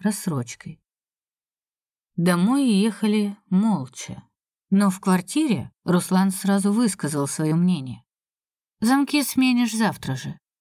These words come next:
Я бы посоветовал жить в той квартире, она гораздо удобнее, чем эта. Эту можете сдавать. На алименты не надейся». Полина вскинулась было возмутиться, мол,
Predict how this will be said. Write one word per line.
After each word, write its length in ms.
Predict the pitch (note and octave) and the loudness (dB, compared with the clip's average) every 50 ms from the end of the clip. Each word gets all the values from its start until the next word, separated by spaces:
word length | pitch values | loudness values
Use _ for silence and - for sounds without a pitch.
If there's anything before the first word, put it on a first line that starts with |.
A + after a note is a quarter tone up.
| _ _ | _ _
Я 300 | - - G#3 A3+ A3 G#3+ | -2 0 2 4 4 4
бы 140 | G3+ G#3 G3 | 2 2 0
посоветовал 640 | F#3+ G#3+ F#3+ - A3 G#3+ A3 G3+ - G#3+ G3+ G3+ G3 | 0 0 0 0 0 0 0 0 0 0 0 2 0
жить 200 | F#3+ G#3+ G#3+ G3 | 0 0 -2 -2
в 80 | - - | -4 -4
той 200 | - C#4 C4 A3 | 0 2 2 2
квартире, 760 | F#3+ - D#3+ D3+ - - - - D#3+ C#3+ D3 - C#3+ G3+ G3+ - | 0 0 -2 -2 -2 -2 -4 -4 -4 -2 -2 -2 -4 -6 -6 -4
она 240 | E3+ F3 F3 E3+ E3 | -4 -2 0 0 0
гораздо 340 | F3 F3+ E3+ E3 F#3 F#3 E3+ | 0 0 0 0 0 0 0
удобнее, 480 | F#3+ F#3+ F#3+ F#3 D#3+ D#3 C#3 C3+ C3+ | 2 0 0 0 -2 -2 -4 -6 -6
чем 240 | C3 - - D3+ C#3+ | -6 -6 -6 -4 -4
эта. 300 | C3+ B2+ - - F#3+ _ _ _ _ _ _ _ _ _ _ - | -4 -6 -6 -10 -18 _ _ _ _ _ _ _ _ _ _ -4
Эту 200 | F4+ E4+ - F#3 | -2 0 0 0
можете 420 | E3 D#3+ D3 C#3 C#3+ - D3+ C#3+ | 0 0 -2 -4 -4 -4 -4 -2
сдавать. 500 | D3 D#3 D3 C#3+ D#3+ G3+ B3+ - - _ _ _ _ _ _ _ _ _ _ _ _ _ - | -2 -2 -2 0 0 -2 -2 -2 -10 _ _ _ _ _ _ _ _ _ _ _ _ _ -2
На 200 | G3 F#3 F3+ F#3 | 0 2 4 4
алименты 640 | F#3 F#3 F#3+ G3+ A3+ B3 B3 G#3+ F#3 - D#3+ D3+ D#3+ | 4 2 2 2 2 2 2 0 -2 -4 -6 -6 -4
не 280 | F3 F3+ - G3+ F#3+ F#3 | -4 -2 0 2 4 4
надейся». 640 | F#3 F#3+ F#3+ F#3 G3 F3 C#3 C#3 - - - F#3 _ _ _ _ _ _ _ _ _ _ _ _ _ _ _ _ _ _ _ - | 4 2 0 0 -2 -4 -4 -4 -10 -12 -14 -16 _ _ _ _ _ _ _ _ _ _ _ _ _ _ _ _ _ _ _ 0
Полина 340 | - F3+ F3 F3+ F#3+ F#3+ F#3+ | 2 2 4 4 4 2 2
вскинулась 640 | F#3 - - - - G3 F#3+ F#3+ G3 G3 F#3+ F#3 F3+ | 0 -2 -4 -2 2 2 4 4 4 2 2 0 0
было 240 | F3+ G3 G3+ G3+ | 0 2 2 2
возмутиться, 800 | G3+ A3 A3+ G#3 A#3 B3 C4 A3+ - D#4 D#4 A#3 - - E3+ D#3+ | 2 0 2 2 2 2 2 2 0 0 0 0 -2 -2 -2 0
мол, 380 | D#3 D#3 D#3 D#3 D3+ C#3+ C#3+ | 0 0 0 0 0 -2 -6